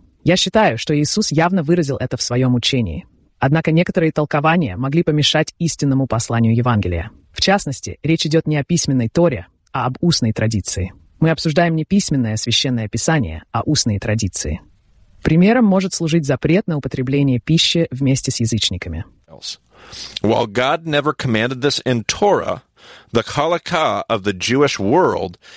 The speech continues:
Speaker 2: had deemed it
Speaker 1: Хотя в Торе Бог никогда не запрещал это, еврейская галаха считала неприемлемым употребление пищи вместе с язычниками. Это было связано с вопросами чистоты и сохранения уникальности. И как мы видели это на примере Брент,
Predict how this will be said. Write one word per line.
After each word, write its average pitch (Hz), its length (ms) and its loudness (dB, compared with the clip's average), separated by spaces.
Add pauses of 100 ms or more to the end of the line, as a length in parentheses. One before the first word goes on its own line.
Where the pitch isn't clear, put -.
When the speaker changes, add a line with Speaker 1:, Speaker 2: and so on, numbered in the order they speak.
(120)
Speaker 2:
had 107 220 -4
deemed 139 320 -8
it 139 140 -12
Speaker 1:
Хотя 175 260 2
в - 80 -14
Торе 185 200 4
Бог 156 220 0
никогда 147 300 0
не 151 100 0
запрещал 151 480 0
это, - 280 -10 (120)
еврейская 147 460 0
галаха 143 380 0
считала 147 340 0
неприемлемым 165 720 2
употребление 127 720 0 (120)
пищи - 560 0
вместе 135 320 0
с - 120 -2
язычниками. 98 640 -2 (420)
Это - 160 -2
было 147 200 0
связано 147 400 0
с - 80 -6
вопросами 143 440 0
чистоты - 440 -2
и 165 40 4
сохранения 120 540 2
уникальности. 104 640 -2 (300)
И - 60 -2
как - 140 0
мы 147 120 2
видели 147 240 2
это 131 120 -2
на 127 80 0
примере 123 300 2
Брент, 110 420 -4